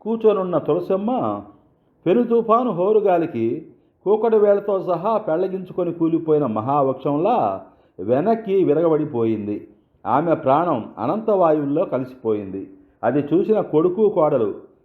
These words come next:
చేష్టలుడికి చూస్తూ కూలబడిపోయారు. ఒకప్పుడు చచ్చిందని పడేసి వచ్చిన వాళ్ళు ఈరోజు ఆమె సంపాదించిన డబ్బే ఉన్నా ఆమె కోసం రూపాయి ఖర్చు పెట్టనీయకుండా పోయినందుకు వారు పశ్చాత్తాపంతో కుంగిపోయారు.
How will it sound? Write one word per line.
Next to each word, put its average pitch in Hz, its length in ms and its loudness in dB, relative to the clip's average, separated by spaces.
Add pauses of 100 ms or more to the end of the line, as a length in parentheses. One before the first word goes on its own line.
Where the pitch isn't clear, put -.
(200)
చేష్టలుడికి 202 540 2
చూస్తూ 170 720 -4 (220)
కూలబడిపోయారు. 117 920 0 (480)
ఒకప్పుడు 175 840 0 (320)
చచ్చిందని 226 440 0
పడేసి 196 400 0
వచ్చిన 170 280 -2
వాళ్ళు 135 440 0 (400)
ఈరోజు 190 460 2
ఆమె 170 280 0
సంపాదించిన 180 540 -4
డబ్బే 120 380 -2
ఉన్నా 160 580 -2 (400)
ఆమె 165 320 0
కోసం 196 320 0
రూపాయి 175 480 2
ఖర్చు 151 300 -2
పెట్టనీయకుండా 160 840 -2 (400)
పోయినందుకు 165 540 2
వారు 156 400 0
పశ్చాత్తాపంతో 175 920 -2
కుంగిపోయారు. 127 840 -2